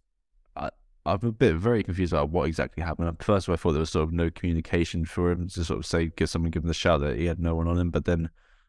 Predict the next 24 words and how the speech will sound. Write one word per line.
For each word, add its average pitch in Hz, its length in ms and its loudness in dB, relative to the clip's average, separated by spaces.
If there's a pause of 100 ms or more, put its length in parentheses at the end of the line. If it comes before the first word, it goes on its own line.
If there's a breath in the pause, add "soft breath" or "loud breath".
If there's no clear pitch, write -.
(120)
I 95 80 2
don't 90 160 2
actually 90 260 0
know 87 80 4
what 82 160 2
he's 85 100 -2
trying 85 340 -2
to 82 80 -8
do 85 220 2
at - 280 -2
all. 90 200 2
It's, - 260 -8
it's, - 380 -12
it's - 140 -8
almost 90 240 -2
as 90 40 0
if 87 80 -2
he's 80 120 -4
going 87 200 0
for 80 120 -4
a 78 40 0
diving 82 420 -2
header, 90 420 0
and, 80 280 -2